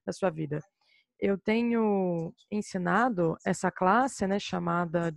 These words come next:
eh, facilitação, né, de Axis pro Fundamento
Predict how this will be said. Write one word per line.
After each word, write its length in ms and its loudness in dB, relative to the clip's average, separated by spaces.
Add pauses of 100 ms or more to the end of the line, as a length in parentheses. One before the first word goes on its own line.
eh, 160 0 (100)
facilitação, 760 2
né, 220 2
de 500 -4 (460)
Axis 400 2
pro 160 -4
Fundamento 840 0